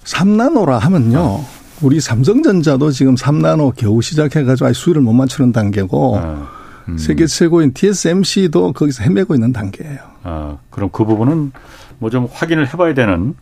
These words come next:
Speaker 2: 확인을 해볼 필요도 없는 건가요, 그러면?
Speaker 1: 그건 뭐 그냥 기사로 <laughs> 그렇게 써놓은 것 같은데.
Speaker 2: 알겠습니다.
Speaker 1: 예.
Speaker 2: 그러면은 지금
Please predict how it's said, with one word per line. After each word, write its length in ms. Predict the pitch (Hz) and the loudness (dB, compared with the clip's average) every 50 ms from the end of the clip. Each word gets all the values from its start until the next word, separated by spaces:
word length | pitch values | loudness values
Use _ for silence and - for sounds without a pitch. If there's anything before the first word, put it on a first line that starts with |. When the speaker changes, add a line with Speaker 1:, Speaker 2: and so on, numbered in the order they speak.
| - _ _ - | -20 _ _ -20
Speaker 2:
확인을 400 | - - - 160 175 185 185 220 | -12 -4 0 0 0 0 0 -2
해볼 220 | 220 226 214 226 220 | 0 0 0 -2 -2
필요도 240 | - - 196 185 214 | 0 0 2 2 2
없는 180 | 170 139 123 | 2 2 2
건가요, 220 | 113 107 101 110 120 | 2 2 2 2 2
그러면? 400 | 117 113 110 120 110 104 175 151 | 2 0 0 0 2 2 2 2
Speaker 1:
그건 220 | 131 143 185 214 | 2 2 2 2
뭐 140 | 160 151 139 | 2 0 0
그냥 220 | - 170 165 151 | 0 0 0 0
기사로 380 | - - 151 131 - - 196 190 | 2 2 0 0 0 0 -2 0
<laughs> 0 | |
그렇게 260 | - 151 147 - - | 0 -2 -2 0 -2
써놓은 300 | 135 - 127 123 131 151 | -2 0 2 2 2 0
것 80 | 156 147 | -2 -4
같은데. 340 | 135 123 - - 143 110 104 | -6 -8 -6 -4 -4 -4 -4
Speaker 2:
알겠습니다. 320 | 98 92 - 98 85 - - - - | -4 -6 -6 -2 0 0 2 2 0
Speaker 1:
예. 240 | 107 - - - | -2 -4 -6 -4
Speaker 2:
그러면은 580 | - - 170 185 156 127 117 131 131 98 80 69 - - - - - - - - - - - | 0 0 2 2 2 2 2 2 2 0 -2 -4 -8 -12 -20 -20 -20 -20 -20 -20 -20 -20 -8
지금 340 | - - 165 180 190 170 | -4 -2 0 0 0 0